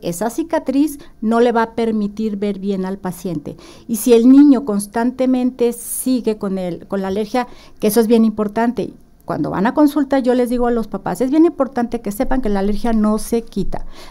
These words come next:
la alergia se va a estar manifestando cada vez que se expongan a los alérgenos, pero hay que saber cómo manejarla", ¿ok? Porque es, es muy común que los papás vayan a consulta con el oftalmólogo,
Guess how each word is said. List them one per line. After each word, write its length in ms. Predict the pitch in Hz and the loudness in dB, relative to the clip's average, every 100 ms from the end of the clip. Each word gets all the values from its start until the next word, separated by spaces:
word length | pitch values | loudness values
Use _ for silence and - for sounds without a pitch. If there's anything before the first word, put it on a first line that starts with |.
| - | -6
la 80 | 208 | -2
alergia 320 | 220 220 269 | 0 0 -2
se 140 | 254 | -2
va 100 | 208 | -2
a 40 | 214 | -4
estar 220 | 214 226 | -4 -6
manifestando 640 | 226 208 202 196 233 240 | -4 -6 -8 -4 -2 -2
cada 280 | 226 220 220 | -2 -2 0
vez 240 | 220 233 | -2 -2
que 160 | - 220 | -2 -4
se 100 | 202 | -4
expongan 640 | 196 - - 214 220 214 | -8 -10 -6 -2 -2 -2
a 80 | 202 | -2
los 180 | 190 196 | -2 -2
alérgenos, 580 | 208 233 226 196 160 - - - - | -2 -2 -2 -6 -6 -8 -20 -12 0
pero 140 | 214 | 2
hay 80 | 220 | 2
que 100 | 262 | 0
saber 360 | 262 214 226 226 | -2 -2 -4 -6
cómo 280 | 190 190 214 | -6 -2 0
manejarla", 640 | 214 214 208 269 262 208 - - - - | -2 -4 -4 -4 -4 -6 -10 -20 -20 -14
¿ok? 140 | 202 233 269 | -4 -4 0
Porque 460 | 233 - 220 208 - | -4 -2 -2 -2 -2
es, 280 | - 208 208 - | -6 -6 -10 -6
es 300 | 208 220 214 | -2 0 2
muy 140 | 247 | 0
común 340 | 247 254 254 254 | 2 2 2 0
que 80 | |
los 180 | 247 220 | -2 -2
papás 340 | 214 202 214 208 | -4 -4 -4 -2
vayan 280 | 220 233 | -2 -2
a 60 | 226 | -2
consulta 420 | 226 226 240 233 | -2 -4 -4 -4
con 180 | 233 240 | -4 -2
el 100 | 233 | -2
oftalmólogo, 680 | 226 240 233 233 233 247 | -4 -2 -2 0 0 -2